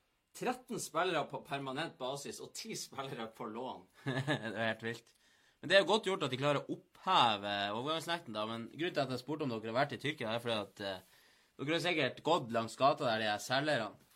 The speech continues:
Speaker 2: Ga-, som gateselgere, de er jo helt vilt.
Speaker 1: Ja.
Speaker 2: Skikkelig, eh, på, på, altså,
Speaker 1: Kom,
Speaker 2: de
Speaker 1: ja, du kommer inn i butikken, så kler de på deg
Speaker 2: Ja.
Speaker 1: skjorta før du har sett den.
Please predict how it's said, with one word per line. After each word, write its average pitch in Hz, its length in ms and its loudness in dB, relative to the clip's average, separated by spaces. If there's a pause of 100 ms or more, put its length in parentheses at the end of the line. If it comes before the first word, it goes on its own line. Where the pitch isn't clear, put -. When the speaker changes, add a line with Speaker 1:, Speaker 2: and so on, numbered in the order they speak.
Speaker 2:
Ga-, 127 180 0
som 120 160 -10
gateselgere, 139 600 -4
de 127 120 -4
er 127 160 0
jo 95 200 -6
helt - 380 -2
vilt. 123 160 -2
Speaker 1:
Ja. 120 120 2 (580)
Speaker 2:
Skikkelig, 123 600 0
eh, 107 680 -4 (600)
på, 147 120 0 (240)
på, 156 120 2 (160)
altså, 127 280 4
Speaker 1:
Kom, 123 80 -4
Speaker 2:
de 120 100 -2 (160)
Speaker 1:
ja, 135 80 -8
du 151 100 -6
kommer 202 340 0
inn 202 200 2
i 120 80 -2
butikken, 110 640 -8
så - 180 -14
kler 185 340 -2
de - 100 -4
på 233 340 2 (160)
deg 90 280 -8 (160)
Speaker 2:
Ja. 127 140 0
Speaker 1:
skjorta 175 460 -4
før 170 260 -2
du 113 80 -4
har 98 80 -10
sett 180 340 -4
den. 95 140 -18